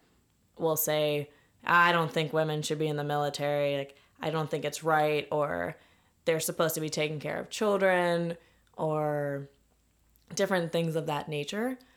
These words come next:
And even within the military, you still run into people and women who have this very interesting view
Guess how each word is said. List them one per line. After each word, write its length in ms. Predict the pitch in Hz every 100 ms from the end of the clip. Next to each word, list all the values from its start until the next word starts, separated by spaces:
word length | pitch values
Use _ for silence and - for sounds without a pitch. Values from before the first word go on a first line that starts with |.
| _ _ _ -
And 400 | - 214 247 240
even 380 | 233 247 285 269
within 300 | 240 240 302
the 80 | 240
military, 580 | 170 170 - 180 175
you 140 | 170 170
still 380 | - - 185 175
run 260 | 170 165
into 760 | 170 170 160 - 160 160 160 156 - _ _ _ _ -
people 680 | - 165 - 185 214 - - _ -
and 260 | 175 165
women 420 | 175 165 180 160 160 -
who 380 | 175 165 160 165 -
have 280 | - 175 185
this 140 | 165
very 540 | - 196 214 214 202 - - - _ _ _ _ _ -
interesting 680 | 220 208 208 190 - 180 170
view 720 | 151 165 165 160 156 151 156